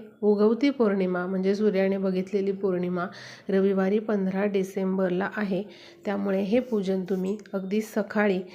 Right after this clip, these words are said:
पाच वाजल्यापासून, अ, ते दुपारी दोन वाजेपर्यंत करू शकता. आणि बघा,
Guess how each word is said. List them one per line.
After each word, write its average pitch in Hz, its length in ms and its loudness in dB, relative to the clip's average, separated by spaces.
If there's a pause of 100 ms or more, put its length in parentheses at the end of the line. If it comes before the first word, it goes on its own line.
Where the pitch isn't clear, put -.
(760)
पाच 240 260 4
वाजल्यापासून, 202 800 2 (460)
अ, 190 280 -2 (120)
ते 208 180 2 (800)
दुपारी 202 400 2
दोन 208 320 4
वाजेपर्यंत 190 760 0 (160)
करू 180 200 -2
शकता. 170 420 -4 (1600)
आणि 196 220 2
बघा, 220 360 2